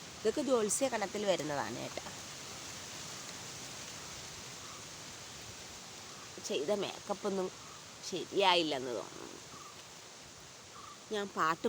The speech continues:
പാടിയ കുറ്റം. ഞാൻ പാടുന്നതല്ല, ചുണ്ടനക്കുന്നതാണ്.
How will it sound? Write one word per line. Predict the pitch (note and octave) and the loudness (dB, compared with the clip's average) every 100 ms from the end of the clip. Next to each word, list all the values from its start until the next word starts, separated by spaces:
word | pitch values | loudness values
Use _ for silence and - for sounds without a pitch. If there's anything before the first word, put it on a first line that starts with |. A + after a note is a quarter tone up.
| F#3 | 8
പാടിയ | C3+ C#3+ C#3+ - | 6 4 0 -4
കുറ്റം. | - - - - - - - - - - - - - - - - - - | -6 -4 -4 -8 -16 -16 -16 -16 -16 -16 -16 -16 -16 -16 -16 -18 -18 -10
ഞാൻ | D#3 D#3+ | -4 2
പാടുന്നതല്ല, | F3+ G3 A3 E3 C3+ C3+ - - - - - - - - - - | 4 4 4 2 2 -2 -6 -14 -18 -18 -18 -18 -16 -16 -16 -2
ചുണ്ടനക്കുന്നതാണ്. | E3+ F3 F3 D#3+ D#3+ D3 A#2+ G2+ | 2 4 2 2 0 -2 -4 -8